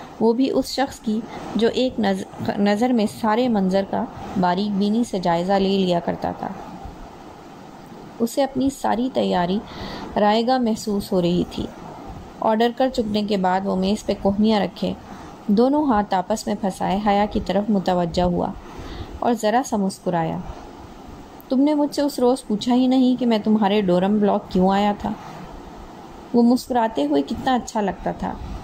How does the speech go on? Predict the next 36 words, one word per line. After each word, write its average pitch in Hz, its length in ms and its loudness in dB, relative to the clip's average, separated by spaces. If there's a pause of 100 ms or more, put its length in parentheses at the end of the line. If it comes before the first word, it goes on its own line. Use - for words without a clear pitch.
(960)
उसके 226 260 -2
हल्के 233 320 0
से 254 160 -4
भूरे 226 420 2
शेड 208 300 0
लिए 190 380 2 (360)
स्याह 254 380 2
बाल 180 320 0 (500)
नौ 247 260 4
उम्र 240 240 4
लड़कों 220 420 4
की 220 60 0
तरह 196 340 2
माथे 196 360 2
पे 233 140 -2
सीधे 226 400 2
कटे 190 300 0
हुए 175 340 2
थे - 100 -4 (640)
और 233 100 4
अमूमन 254 400 4
वो 247 180 4
हल्के 226 320 2
हल्के 233 320 2
गीले 202 320 4
होते 175 420 0
थे। - 120 -2 (800)
पुरकशिश 240 540 0
आँखों 214 320 0
में 226 200 4
एक - 160 -2
नरम, 202 340 2 (300)
धीमा 233 300 6
सा 226 160 2
तासुर 196 420 -2
लिए 180 280 0